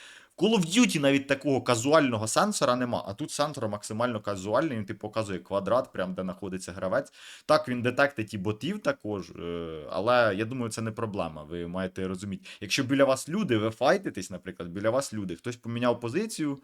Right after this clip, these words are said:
е, ви просто відкрили цей сенсор, побачили, де він сидить. Ну, коротше, е, проти щурів це класно, буде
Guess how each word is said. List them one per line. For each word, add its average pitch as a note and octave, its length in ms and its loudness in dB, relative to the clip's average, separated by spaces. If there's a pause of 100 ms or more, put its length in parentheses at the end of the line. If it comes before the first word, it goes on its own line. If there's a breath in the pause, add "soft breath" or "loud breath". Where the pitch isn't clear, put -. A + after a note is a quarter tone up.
(420 loud breath)
е, F#2+ 580 0 (220 loud breath)
ви B2+ 140 0
просто C3+ 300 -2
відкрили B2 400 0
цей A#2 160 0
сенсор, C#3+ 360 -2
побачили, G#2+ 440 0
де G2 140 -2
він G2 100 -6
сидить. F2+ 340 -8
Ну, F3+ 280 -4 (180)
коротше, E3 480 4 (640 soft breath)
е, F2 360 -4 (500)
проти F#3 280 4
щурів F#3 340 2
це D#3+ 140 2
класно, E3+ 580 0 (540)
буде B2 520 0